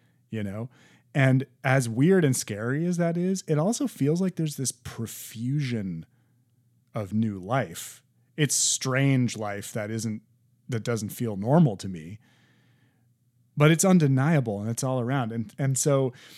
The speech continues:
uh, you know, I don't know if there's a question in there per se. It's just, like, people are changing, things are changing around people. It's causing people to change. I-, i-, is, is, do you see,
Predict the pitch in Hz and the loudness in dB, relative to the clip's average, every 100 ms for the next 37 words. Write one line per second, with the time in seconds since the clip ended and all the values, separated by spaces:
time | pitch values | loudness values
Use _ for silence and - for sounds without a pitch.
0 | - _ _ _ _ _ _ - - - | -20 _ _ _ _ _ _ -20 -20 -18
1 | - - 156 147 160 180 175 151 139 117 | -16 0 4 4 4 6 4 4 0 0
2 | 160 165 - 147 135 131 123 - - 131 | 2 2 4 4 4 2 0 -6 -4 -2
3 | 113 170 151 123 139 123 135 123 - - | 0 2 2 2 -2 -2 -2 -2 -4 -20
4 | - _ - 185 185 156 131 - 151 160 | -20 _ 0 2 4 2 2 2 4 6
5 | 160 127 120 117 175 185 165 147 139 135 | 6 4 0 2 4 6 4 2 2 2
6 | 131 127 117 - _ - 117 127 127 127 | 2 0 -4 -12 _ -4 0 2 2 0
7 | - 104 - 98 95 - _ _ _ _ | -2 -8 -6 -10 -10 -16 _ _ _ _
8 | _ _ _ _ 180 156 - 143 165 156 | _ _ _ _ -6 -4 0 2 4 4
9 | 139 135 123 117 110 113 101 101 104 104 | 4 0 0 -4 -6 -6 -6 -6 -6 -8
10 | - _ _ _ _ _ _ _ _ _ | -12 _ _ _ _ _ _ _ _ _
11 | _ _ _ _ _ - 170 - 185 - | _ _ _ _ _ -12 -10 -2 -2 2
12 | 175 160 - 160 160 143 - 147 170 185 | 2 2 2 4 4 0 -4 4 6 6
13 | - 202 214 214 | 4 4 6 4